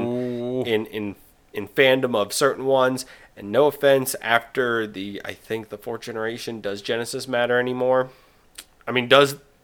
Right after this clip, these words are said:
Speaker 2: does Sega matter anymore?
Speaker 1: <laughs> Does Sega do what Nintendo don't still?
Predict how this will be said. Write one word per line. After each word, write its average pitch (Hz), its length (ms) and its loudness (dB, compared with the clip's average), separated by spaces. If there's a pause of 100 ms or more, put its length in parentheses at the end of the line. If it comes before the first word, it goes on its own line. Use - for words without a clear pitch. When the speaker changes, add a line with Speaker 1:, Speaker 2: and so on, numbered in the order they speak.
(400)
Speaker 2:
does 214 260 12
Sega 170 440 6
matter 170 300 2
anymore? 185 400 2
Speaker 1:
<laughs> - 20 2
Does 117 200 6
Sega 120 800 0
do 120 280 -2
what 120 280 -2
Nintendo 135 560 -6
don't 147 340 -4
still? 170 540 -6